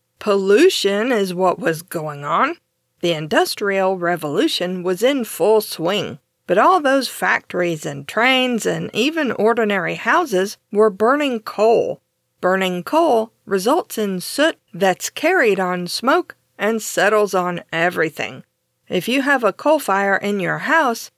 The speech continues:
your walls and furniture are going to end up dark with soot. My aunt and uncle renovated a house from the late nineteenth century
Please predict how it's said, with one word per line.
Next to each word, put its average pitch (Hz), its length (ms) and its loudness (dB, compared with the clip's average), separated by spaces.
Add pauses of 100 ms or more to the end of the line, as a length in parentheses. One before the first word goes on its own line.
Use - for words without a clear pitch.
(140)
your 180 160 2
walls 269 500 4
and 170 160 -2
furniture 277 540 0
are 180 180 2
going 214 360 0
to - 140 0
end 185 160 -4
up 160 300 -6
dark 240 380 0
with 151 120 -10
soot. - 460 -2 (420)
My 170 200 -2
aunt 226 240 0
and 226 100 -2
uncle 269 420 0
renovated 196 720 0
a 160 120 -6
house 190 300 -2
from 185 300 -8
the 170 120 -6
late 190 280 -2
nineteenth 202 460 -4
century 285 500 -4